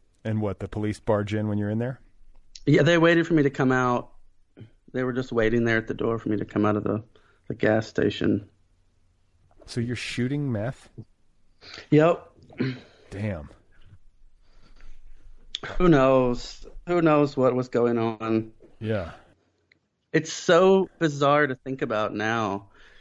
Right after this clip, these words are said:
Speaker 2: when I think back on all the strange decisions I was making. You're in such a frenzy, and y-, there's only a tiny part of your brain working, I think. That's how it feels to me now, that I could keep doing that every day.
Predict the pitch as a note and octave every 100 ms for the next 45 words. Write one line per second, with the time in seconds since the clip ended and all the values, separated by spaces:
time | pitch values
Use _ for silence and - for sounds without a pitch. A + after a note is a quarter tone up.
0 | _ _ - A2+ A2 A#2+ A2+ G2+ G#2+ A#2
1 | - F#2 F#2 - G#2 F#2 G#2+ G#2+ - -
2 | - G#2 A2+ - - - G#2 G#2 A#2 G2
3 | F2 D#2 - F2+ G#2+ - G1+ - - -
4 | - - - D#3 E3 - F#3 F3 G3+ -
5 | - C3 D3 E3 F#3+ G3+ G3+ - D#3 D3+
6 | C#3+ C3+ D3+ D3 D3 E3+ D#3 D3 _ -
7 | D#3 D3+ D#3 - - D3 D3 C#3 C3+ C#3
8 | C3 A2 A#2 A#2+ D3+ D3+ D#3 - E3 F3+
9 | F3 - _ _ _ _ _ _ _ -
10 | E3 - F#3 C3+ - D3 D3 - A#2+ A2+
11 | G#2 A2+ G#2 G2 G2 _ _ _ _ _
12 | _ - - _ - C#3 C3 - - -
13 | C3+ C3 B2 B2 G#2 F#2+ G#2+ A2+ G#2 G#2+
14 | G2+ F#2+